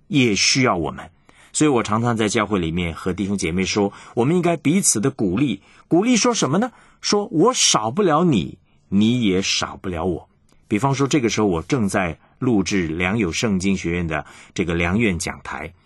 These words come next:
那我不是只有一个人坐在麦克风前面，是不是？我需要有工程人员，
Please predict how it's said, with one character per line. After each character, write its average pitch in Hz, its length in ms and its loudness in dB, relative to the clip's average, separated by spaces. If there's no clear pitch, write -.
那 165 100 0
我 156 160 2
不 180 140 0
是 220 160 0
只 - 180 -2
有 175 140 4
一 220 140 0
个 180 120 0
人 101 160 2
坐 123 220 0
在 98 160 -2
麦 95 180 0
克 85 120 -10
风 92 180 -4
前 73 220 -6
面， 85 140 -4
是 95 140 -6
不 98 60 -8
是？ 95 160 -6
我 101 120 2
需 120 160 -2
要 101 160 2
有 76 140 -2
工 127 280 0
程 80 220 -6
人 78 180 -6
员， 71 240 -8